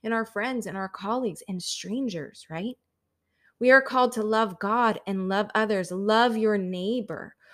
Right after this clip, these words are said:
What does that mean? That means to be patient, kind, not jealous, do not boast, do not be proud, do not dishonor them or gossip about them.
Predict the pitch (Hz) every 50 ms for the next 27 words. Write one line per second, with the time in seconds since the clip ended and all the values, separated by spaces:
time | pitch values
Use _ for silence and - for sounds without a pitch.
0 | _ _ - 214 240 247 247 269 269 262 - 226 214 202 - 190 190 202 208 214
1 | 233 247 262 254 220 185 170 156 156 120 - - 214 220 233 226 226 214 226 233
2 | 262 277 269 247 226 208 196 185 180 180 - - _ _ _ _ _ _ _ _
3 | _ _ - - 254 220 254 240 - - 269 294 294 277 - 214 185 - - _
4 | _ _ _ - - 254 262 262 262 254 240 202 185 180 160 151 - - _ _
5 | _ _ - 220 247 247 262 262 247 208 - - 254 247 247 240 233 214 180 170
6 | - - - 247 247 254 240 240 175 180 233 240 240 240 226 - - 226 226 226
7 | 214 220 220 208 _ - - - 220 226 247 247 233 226 214 190 175 170 139 _
8 | _ - - - - - - 277 285 285 277 277 269 - - - 226 226 240 262
9 | 269 262 240 208 202 185 175 170 - _ - - 226 269 294 294 - - 254 -
10 | 220 180 170 185 175 156 156 - 165 151 - - -